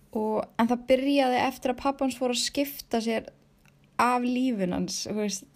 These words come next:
<laughs> sem að pabbar gera. En hann tekur það til dæmis sem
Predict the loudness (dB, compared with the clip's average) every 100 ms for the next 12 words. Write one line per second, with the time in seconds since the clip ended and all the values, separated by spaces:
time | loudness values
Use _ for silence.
0 | -8 -2 -4 -4 -2 -2 -2 -2 -4 -2
1 | -6 -2 -2 -2 -4 -8 -10 -18 -20 -10
2 | -4 -4 -2 -4 -2 -2 -2 -4 -4 -6
3 | -4 -6 -4 -4 -4